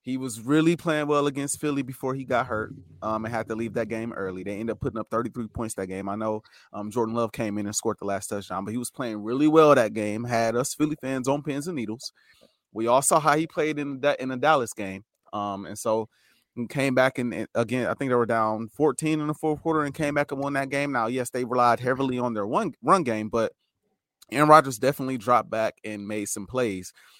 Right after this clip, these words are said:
And Aaron Rodgers is the type of quarterback that can pick this defense apart. I mean, we gotta be honest about that. Like, he's the type of quarterback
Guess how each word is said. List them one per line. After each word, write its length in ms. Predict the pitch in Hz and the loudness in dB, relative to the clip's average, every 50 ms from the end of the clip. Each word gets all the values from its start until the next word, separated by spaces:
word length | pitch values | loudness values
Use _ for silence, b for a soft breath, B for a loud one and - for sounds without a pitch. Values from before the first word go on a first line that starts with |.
| b b - | b b -8
And 100 | 123 101 | -6 -2
Aaron 200 | 127 147 165 175 | 2 4 6 8
Rodgers 400 | 175 175 170 156 156 143 131 - | 8 6 6 4 0 -2 -2 -2
is 180 | - 147 139 | -2 -2 2
the 120 | 123 139 127 | 2 0 2
type 240 | - 135 135 - | 4 2 2 0
of 120 | 117 107 - | 0 -12 -10
quarterback 520 | - - 160 156 147 117 127 113 - - | -4 -4 -2 -2 0 0 0 0 0 -2
that 200 | - 110 107 - | -4 -4 -4 -4
can 200 | - - 104 95 - _ | -6 -10 -12 -12 -14 _
pick 240 | - _ 131 135 - _ _ _ | -10 _ -8 -8 -8 _ _ _
this 260 | - 101 110 107 - - _ | -8 -6 -6 -6 -8 -12 _
defense 560 | 95 92 87 - - 82 87 78 - - - - | -14 -14 -14 -12 -12 -12 -12 -12 -12 -14 -14 -10
apart. 600 | - 87 62 - _ _ - - - 64 - - - B B B B B B B B B B B B | -10 -12 -12 -12 _ _ -20 -14 -12 -12 -12 -12 -14 B B B B B B B B B B B B
I 100 | - 127 | 0 0
mean, 160 | 135 139 135 | 2 2 2
we 100 | 135 143 | 0 0
gotta 320 | 139 123 151 156 160 156 151 | 2 4 6 6 6 6 4
be 180 | 143 160 - - | 2 0 -2 0
honest 360 | 127 143 143 139 135 - - | 0 0 0 0 -2 -6 -6
about 300 | 117 104 101 90 - - | -4 -2 -2 -4 -4 -4
that. 220 | 90 80 - - - | -6 -6 -6 -4 -4
Like, 180 | 98 90 - - | -6 -6 -6 -8
he's 260 | - 139 160 180 170 | -6 -4 -2 -2 -2
the 120 | 180 190 | -2 -4
type 220 | 175 - 180 175 - | 0 0 0 0 0
of 80 | 160 | -4
quarterback 560 | - - 160 147 143 123 127 123 123 113 - | -2 0 2 2 4 4 4 4 4 4 0